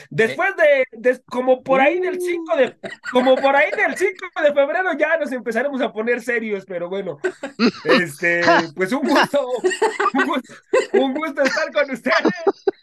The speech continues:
Speaker 1: un gusto estar con ustedes y pues a darle, a darle, que ya empezó, por desgracia, nuestro torneo y nuestra triste realidad.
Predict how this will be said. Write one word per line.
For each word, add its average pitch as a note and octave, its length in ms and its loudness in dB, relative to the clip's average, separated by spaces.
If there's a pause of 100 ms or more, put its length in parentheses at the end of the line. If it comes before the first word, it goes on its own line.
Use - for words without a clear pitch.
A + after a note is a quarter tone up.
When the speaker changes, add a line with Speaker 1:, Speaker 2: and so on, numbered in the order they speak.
(120)
Speaker 1:
un A3+ 160 -6
gusto C4+ 260 -6
estar C#4 240 -2
con B3+ 160 -4
ustedes B3 400 -8
y G#3+ 80 -6
pues G3+ 220 -4
a G3+ 100 0
darle, C#4+ 400 -2
a A3+ 120 -2
darle, C4+ 460 -4
que G#3+ 240 -4
ya A3 120 -4
empezó, A#3+ 720 -6
por F#3+ 240 -6
desgracia, G3+ 680 0
nuestro F#3+ 440 -10
torneo A#3 560 4
y - 20 -6
nuestra E3+ 400 -8
triste G#3+ 320 -6
realidad. A3+ 580 0